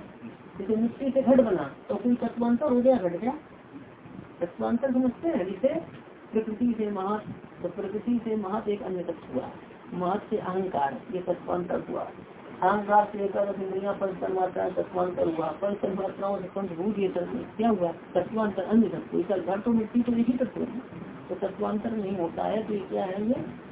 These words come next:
विकृति ही है, प्रकृति नहीं। बताएंगे। हाँ, व्यापार एवं शब्द प्रकृति का अवधारण करने के लिए है या प्रकृति का निश्चय करने के लिए है,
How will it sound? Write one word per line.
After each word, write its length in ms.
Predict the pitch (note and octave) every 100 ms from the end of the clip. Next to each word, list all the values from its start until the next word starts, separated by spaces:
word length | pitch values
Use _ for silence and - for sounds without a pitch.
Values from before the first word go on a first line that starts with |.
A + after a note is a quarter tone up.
| - F3
विकृति 460 | F3+ - G#3+ B3
ही 100 | A3
है, 220 | A3+ F#3+ G#3+
प्रकृति 480 | F#3 F#3 - E4 - - -
नहीं। 220 | A#2+ A2+ A#2 - - F#3
बताएंगे। 440 | G3+ G3 E3 C3+ B2+ - - - - - - - - - -
हाँ, 120 | F#3 F#3+
व्यापार 420 | F3 E3 E3 E3 -
एवं 180 | A3 B3
शब्द 340 | G#3 F3+ F#3+ C#4+ G3+ - - - -
प्रकृति 680 | G3 G#3+ G3+ B3 B3 A#3 A#3
का 60 | A3
अवधारण 600 | G#3+ G3+ F#3 E3+ G3+ A3+
करने 340 | G3+ G3 F#3
के 120 | F3+
लिए 240 | F3 F3+ E3+
है 180 | F#3
या 80 | A#3
प्रकृति 480 | G#3 F#3+ - F#3 G#3+
का 120 | G3+
निश्चय 360 | F#3 F3+ - G#3
करने 340 | G3+ F3+ F3+
के 100 | F3
लिए 220 | E3+ D#3+
है, 180 | E3 D3+